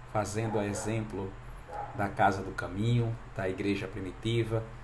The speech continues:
e dos nossos irmãos e apóstolos do Cristo. Quero dar boa noite a cada um de vocês, a Lia, o Bruno, a Elvira,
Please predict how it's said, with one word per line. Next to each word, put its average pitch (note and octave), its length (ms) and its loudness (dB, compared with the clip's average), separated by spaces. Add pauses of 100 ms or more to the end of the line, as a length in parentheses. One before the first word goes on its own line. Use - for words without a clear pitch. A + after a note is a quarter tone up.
(340)
e G2+ 40 -6
dos G2+ 260 -2
nossos G2+ 460 2
irmãos G#2 560 -2
e F#2+ 40 -4
apóstolos F#2 640 0
do G2 120 -4
Cristo. - 440 -8 (560)
Quero G2+ 180 0
dar F#2+ 100 0
boa G2 220 2
noite A#2+ 360 4
a F#2+ 60 -4
cada G2+ 240 2
um G2 80 0
de F#2+ 80 -2
vocês, A2+ 600 0
a F2+ 40 -2
Lia, G#2 520 2
o - 240 -4
Bruno, A#2 420 4
a F#2 60 -2
Elvira, A2 680 2